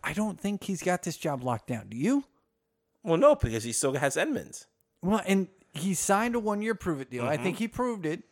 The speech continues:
Speaker 2: Yes.
Speaker 1: What's that really mean, though? I mean, he's still gonna be part of a timeshare when
Speaker 2: Well, that
Speaker 1: Edmonds
Speaker 2: doesn't
Speaker 1: gets
Speaker 2: necessarily
Speaker 1: healthy?
Speaker 2: mean he re-signs there.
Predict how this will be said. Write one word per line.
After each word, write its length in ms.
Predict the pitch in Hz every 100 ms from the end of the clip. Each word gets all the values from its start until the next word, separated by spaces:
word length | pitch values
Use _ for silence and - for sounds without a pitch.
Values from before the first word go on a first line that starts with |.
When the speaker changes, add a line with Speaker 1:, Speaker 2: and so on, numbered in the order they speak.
| -
Speaker 2:
Yes. 500 | 131 104 170 - - _ _ _
Speaker 1:
What's 300 | 147 165 180
that 140 | 220
really 240 | 202 208 208
mean, 340 | 214 311 320
though? 220 | 247 - 90
I 80 | 143
mean, 140 | 185
he's 140 | 180 165
still 200 | 196 208
gonna 120 | 226
be 100 | 214
part 200 | 185 196
of 60 | 202
a 60 |
timeshare 680 | 185 165 170 202 - 214 226
when 140 | 226 170
Speaker 2:
Well, 200 | 160 156
that 80 |
Speaker 1:
Edmonds 80 | 160 151
Speaker 2:
doesn't 20 | -
Speaker 1:
gets 80 | 143
Speaker 2:
necessarily 260 | - 143 127
Speaker 1:
healthy? 200 | 127 -
Speaker 2:
mean 60 | 117
he 40 |
re-signs 420 | 117 - 101 90
there. 460 | 90 180 151 -